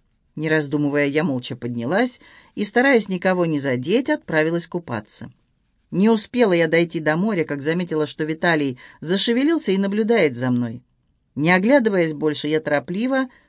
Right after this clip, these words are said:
вошла в воду. Вода у берега была слишком тёплой. Освежиться в такой воде довольно трудно, но выбирать не приходилось. Я смирилась с судьбой и поплыла.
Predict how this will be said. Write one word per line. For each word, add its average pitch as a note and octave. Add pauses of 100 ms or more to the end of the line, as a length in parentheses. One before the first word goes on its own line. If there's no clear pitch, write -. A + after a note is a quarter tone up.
вошла C3
в C3+
воду. A#2+ (920)
Вода B3
у C#4
берега G3+
была G3
слишком G3+
тёплой. E3 (400)
Освежиться G3+
в F3
такой E3+
воде E3+
довольно E3+
трудно, G#3 (320)
но A3
выбирать E3+
не D3+
приходилось. C#3+ (300)
Я G#3
смирилась D#3
с -
судьбой E3+
и -
поплыла. G3